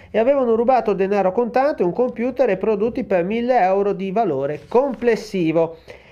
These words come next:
E torniamo all'altro grande episodio di cronaca avvenuto ieri, ovvero la morte del pescatore, anche in questo caso un malore fatale per quest'uomo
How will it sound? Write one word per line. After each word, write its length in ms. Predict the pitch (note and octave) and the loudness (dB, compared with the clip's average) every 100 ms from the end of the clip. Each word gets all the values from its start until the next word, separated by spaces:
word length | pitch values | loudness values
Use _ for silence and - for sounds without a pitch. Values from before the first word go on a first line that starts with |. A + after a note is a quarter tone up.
| - - - | -20 -12 0
E 220 | B3 B3 | 2 4
torniamo 840 | A#3+ A#3+ C4+ D4+ C4+ A3 G#3 G3+ | 2 2 2 4 2 2 4 4
all'altro 600 | G3 A3+ C4+ A#3 G#3 F#3+ | 4 4 2 2 0 0
grande 560 | D#3+ G#3 A#3 A3 G3 F#3+ | 2 0 0 0 0 0
episodio 800 | F#3 F#3 E3+ G3+ A3+ G#3+ F#3 F3+ | -2 -4 0 2 2 2 0 0
di 140 | F3 | -2
cronaca 760 | - G3+ G#3 F#3+ F3 F3 E3 D3+ | 0 2 2 2 0 0 0 0
avvenuto 560 | E3+ F3+ G#3 G3+ F3+ | 0 0 0 0 0
ieri, 540 | E3 E3+ A3 B3+ C4+ B3+ | -2 -2 0 2 2 2
ovvero 500 | E3+ F3+ F3+ F3 E3+ - - _ | 2 2 2 0 -4 -16 -20 _
la 180 | - D#3+ | -2 0
morte 420 | F3 A#3 G#3 F#3 | 2 2 2 0
del 180 | F3+ F#3 | 0 0
pescatore, 520 | F#3+ F#3+ G#3 G#3 A#3 | 0 -2 -2 0 2
anche 220 | G#3+ G3+ G3+ | 2 2 0
in 80 | |
questo 260 | G3+ G3 G3+ | 0 -2 -2
caso 500 | A#3 A#3 G#3+ F#3+ G#3 | 2 2 2 2 2
un 140 | G3 | 2
malore 480 | G3 G#3 A#3+ B3+ A#3 | 2 2 4 4 2
fatale 720 | G#3+ A3+ G#3 B3+ A#3+ A3 G3+ | 2 0 2 2 4 4 2
per 380 | G3+ F#3+ F#3 F#3 | 0 2 2 0
quest'uomo 720 | F#3 F#3+ F#3+ A3+ A3 G3 F3+ | 0 -2 0 0 2 2 0